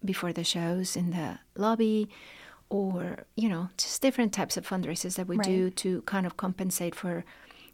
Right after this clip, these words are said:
Speaker 1: for the loss of that subsidy.
Speaker 2: Sure.
Speaker 1: Um, you know, and grants out from the community and that kind of thing. And then our boys program, because, you know, like,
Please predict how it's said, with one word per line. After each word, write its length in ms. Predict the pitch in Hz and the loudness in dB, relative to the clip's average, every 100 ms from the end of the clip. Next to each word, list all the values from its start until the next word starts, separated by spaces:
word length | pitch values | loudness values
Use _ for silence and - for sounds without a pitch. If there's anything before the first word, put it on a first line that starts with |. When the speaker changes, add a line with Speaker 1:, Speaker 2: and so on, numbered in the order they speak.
| _ - | _ -10
Speaker 1:
for 400 | - 190 180 185 - - | -4 -2 -2 -4 -12 -6
the 160 | 226 196 | 0 2
loss 500 | 190 175 160 175 - | 2 2 -2 -4 -4
of 180 | - 185 | -4 -4
that 260 | - 143 - | -2 -4 -4
subsidy. 720 | - 175 175 - - 180 214 - | -2 -2 -2 -4 -4 -6 -6 -6
Speaker 2:
Sure. 340 | - 220 226 - - | -4 -2 -4 -10 -4
Speaker 1:
Um, 480 | 202 185 175 165 - - - - | 0 0 -2 -4 -6 -14 -20 -10
you 120 | - 175 | -6 -4
know, 80 | - | -4
and 160 | 190 | -4
grants 480 | 180 170 165 - - - | -4 -4 -6 -6 -8 -10
out 260 | - 185 - - | -10 -8 -10 -6
from 160 | 196 | -4
the 100 | 170 | -2
community 540 | 185 175 175 185 - 180 | -2 -2 -2 -2 -2 -2
and 80 | 165 | -4
that 140 | 160 | -4
kind 160 | 175 165 | -4 -6
of 60 | |
thing. 340 | - 214 262 302 - - - - - - _ - | -2 4 4 2 -8 -16 -16 -18 -20 -20 _ 2
And 260 | 247 247 | 6 8
then 340 | 247 254 247 240 | 8 8 6 4
our 140 | 226 226 | 2 2
boys 760 | 247 269 277 233 226 220 - - - | 4 6 6 6 6 2 -4 -8 -6
program, 760 | - 214 185 175 165 165 190 - 196 | 0 2 2 0 0 0 -2 -2 -2
because, 600 | 202 202 202 196 196 - - _ _ _ - | 0 0 2 2 2 -2 -8 _ _ _ -4
you 240 | 202 202 | 0 2
know, 180 | 190 185 | 2 2
like, 240 | 190 185 | 0 -2